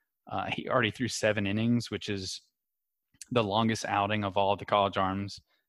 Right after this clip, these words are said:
that we have in first round range right now. Struck out ten, walked two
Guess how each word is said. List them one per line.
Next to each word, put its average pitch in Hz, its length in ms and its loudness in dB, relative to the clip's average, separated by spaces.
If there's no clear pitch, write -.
that 104 100 0
we 107 100 -4
have 110 200 0
in 92 120 -2
first - 260 -2
round 95 180 0
range 95 200 -4
right 98 160 0
now. 98 400 0
Struck 110 260 2
out 101 200 4
ten, 101 460 0
walked 95 320 2
two 98 480 -2